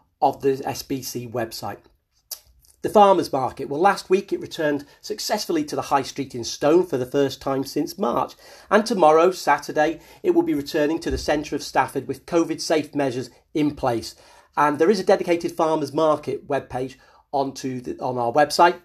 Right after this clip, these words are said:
Just go into the search engine and put farmers' market in there. And we'll finish on a high. A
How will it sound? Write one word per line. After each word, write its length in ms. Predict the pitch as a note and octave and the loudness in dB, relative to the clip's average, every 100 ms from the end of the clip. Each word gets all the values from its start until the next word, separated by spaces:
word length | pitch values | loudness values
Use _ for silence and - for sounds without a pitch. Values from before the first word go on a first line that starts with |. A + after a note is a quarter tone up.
| _ | _
Just 380 | - D#3+ - _ | -4 -4 -4 _
go 140 | D3+ | -2
into 160 | C#3+ C3 | -2 -2
the 40 | |
search 360 | B2+ D3 C#3+ C#3+ | -6 -2 -2 -2
engine 340 | C#3+ B2+ C#3+ - | -6 -4 -8 -8
and 160 | B2 - | -14 -10
put 200 | C#3+ - | -12 -6
farmers' 380 | C3 B2+ A2+ | -6 -4 -4
market 420 | C#3 C3 - A#2+ C3 | -4 -4 -6 -8 -8
in 140 | B2 | -4
there. 320 | D3 A#2+ F2+ _ _ _ - - _ _ _ _ _ _ _ - | -4 -4 -6 _ _ _ -20 -20 _ _ _ _ _ _ _ 4
And 80 | G#3+ | 6
we'll 80 | A3 | 6
finish 260 | A3 G3 | 4 2
on 100 | F3+ | 2
a 40 | C3 | 0
high. 240 | A#2 G#2 _ | -2 -6 _
A 120 | - | -20